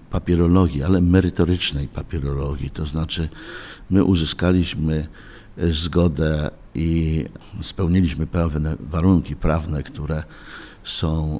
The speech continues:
potrzebne, prawno-organizacyjne do tego, żeby wydział mógł powstać na Uniwersytecie Warszawskim. Tutaj chciałbym powiedzieć, że rząd Rzeczypospolitej był bardzo zaangażowany w to, minister nauki, minister zdrowia, minister finansów,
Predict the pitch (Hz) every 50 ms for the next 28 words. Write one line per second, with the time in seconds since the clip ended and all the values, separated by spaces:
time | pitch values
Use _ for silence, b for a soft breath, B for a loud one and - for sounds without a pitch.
0 | - - 98 90 - - - 95 85 71 69 78 73 - - 87 87 82 85 80
1 | 78 78 73 76 80 76 78 80 78 - - 85 80 78 73 69 73 - 85 76
2 | 76 76 69 73 73 80 71 78 82 - - 73 67 76 73 73 76 85 76 -
3 | - - 76 - - - - 71 - - - 78 76 78 78 69 71 71 - -
4 | - - - - - 64 69 - - - 73 - - - - 76 67 - B B
5 | B B B B B B B - 80 - - 80 78 67 - - - - - -
6 | 80 85 80 - 80 87 80 78 90 85 76 76 85 76 67 67 - 76 78 76
7 | 82 80 92 90 73 73 - - - - - 78 82 76 - - - 80 80 -
8 | - 95 82 80 73 - 82 76 76 78 80 71 67 - - 82 80 76 71 78
9 | 73 69 78 80 78 71 76 78 73 71 78 76 69 71 78 78 80 80 80 78
10 | 78 78 - B B B B B B B B B B - - - 80 80 80 78
11 | 76 78 78 80 80 76 - - - 78 73 76 82 85 92 92 - - 76 76
12 | 76 78 78 80 80 76 - - 78 78 76 - - 82 85 90 92 85 85 76
13 | 76 76 80 78 78 76 - - 82 71 71 - 101 92 92 92 98 95 90 -
14 | - 82 71 - -